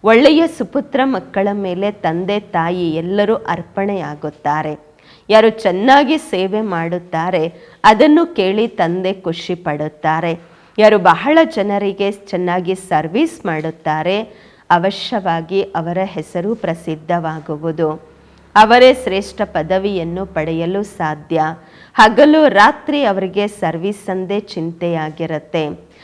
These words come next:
ತಿನ್ನೋದು, ಕುಡಿಯೋದು ಏನನ್ನೂ ಲೆಕ್ಕಿಸುವುದಿಲ್ಲ.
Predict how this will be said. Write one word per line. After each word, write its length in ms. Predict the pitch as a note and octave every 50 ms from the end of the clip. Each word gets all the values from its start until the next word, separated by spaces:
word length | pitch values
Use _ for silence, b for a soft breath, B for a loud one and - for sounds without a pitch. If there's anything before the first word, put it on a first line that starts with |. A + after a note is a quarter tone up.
| b b b _
ತಿನ್ನೋದು, 520 | G#3+ G#3+ G#3+ G#3 G#3 G3+ F#3+ F3 F#3 F3+ F3
ಕುಡಿಯೋದು 640 | F3+ - F#3+ F#3+ G3+ G3+ G3+ G3 F#3+ F3 F3 E3+
ಏನನ್ನೂ 580 | E3+ F3+ G3 G#3+ A#3 B3+ C4+ C4+ C4 C4+ C#4+ C#4
ಲೆಕ್ಕಿಸುವುದಿಲ್ಲ. 1040 | B3 F3+ E3+ E3+ - G3 F#3 - - - F3 D#3 D#3+ E3+ E3+ E3 E3 D#3 D#3+ D#3+